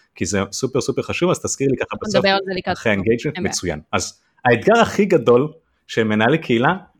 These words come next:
Speaker 1: זה האינגייג'מנט, זה המעורבות בקהילה. ואני יכול להגיד לך שאותה חברת סי אם אקס שדיברתי עליה מקודם במתודולוגיה, אז הם עשו סקר בשנת אלפיים ותשע עשרה, ששם הם סקרו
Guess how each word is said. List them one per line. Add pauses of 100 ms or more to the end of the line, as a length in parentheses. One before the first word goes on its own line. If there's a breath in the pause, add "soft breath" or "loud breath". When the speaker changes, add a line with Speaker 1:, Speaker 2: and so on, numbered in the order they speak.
Speaker 1:
זה
האינגייג'מנט,
זה
המעורבות
בקהילה. (480 loud breath)
ואני
יכול
להגיד
לך
שאותה
חברת
סי
אם
אקס
שדיברתי
עליה
מקודם
במתודולוגיה, (120)
אז
הם
עשו
סקר
בשנת
אלפיים
ותשע
עשרה,
ששם
הם
סקרו